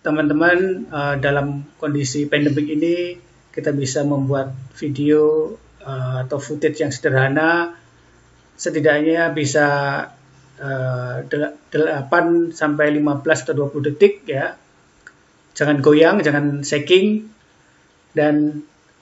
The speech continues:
sebelum di-upload di Shutterstock, kalian bisa hilangkan soundnya. Jadi video yang ada di Shutterstock ini akan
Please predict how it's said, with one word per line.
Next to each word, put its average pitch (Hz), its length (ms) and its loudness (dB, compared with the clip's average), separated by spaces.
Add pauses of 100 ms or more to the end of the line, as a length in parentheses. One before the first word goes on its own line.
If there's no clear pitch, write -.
(180)
sebelum 156 640 4
di-upload - 1400 -2
di 175 80 -4
Shutterstock, 139 800 -2 (280)
kalian 165 480 2
bisa 160 640 0 (600)
hilangkan 170 800 2 (320)
soundnya. 160 720 2 (120)
Jadi 180 480 4 (440)
video 170 320 6
yang 165 240 6
ada 165 320 4
di 160 120 -2
Shutterstock 160 520 0
ini 196 480 -2 (800)
akan 165 220 -2